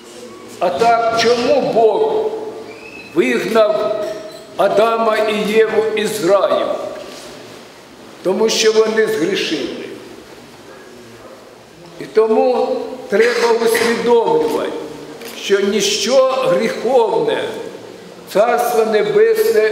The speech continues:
війти не може. І перед нами стоїть питання, якщо не може гріх-, грішник війти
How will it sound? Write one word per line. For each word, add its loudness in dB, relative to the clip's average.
війти -4
не 2
може. 2
І 0
перед 2
нами 2
стоїть 2
питання, 0
якщо 2
не 2
може 4
гріх-, 0
грішник -2
війти -2